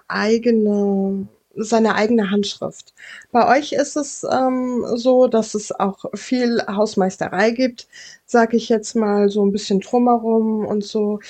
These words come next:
Ähm, was ich bei euch sehr, sehr schön finde, ist, dass ihr, ähm, nie despektierlich mit den Fällen umgeht, ja. Also ihr wart sehr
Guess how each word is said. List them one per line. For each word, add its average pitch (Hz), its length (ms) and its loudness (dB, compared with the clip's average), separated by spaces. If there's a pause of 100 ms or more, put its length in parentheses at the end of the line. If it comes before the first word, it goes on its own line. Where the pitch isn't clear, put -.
(360)
Ähm, 214 260 0
was 214 200 -2
ich - 160 -2
bei 226 180 2
euch 247 260 0
sehr, 262 260 4
sehr 247 180 2
schön 269 420 2
finde, 277 540 0
ist, - 520 -4
dass 240 320 -2
ihr, 220 720 0
ähm, 208 720 -2 (560)
nie 277 800 2
despektierlich 233 1200 0
mit 196 240 -2
den 185 100 0
Fällen 165 420 -2
umgeht, 170 680 -6
ja. 180 220 -8
Also 202 240 -6
ihr 196 500 0 (460)
wart 202 600 -2
sehr 214 840 2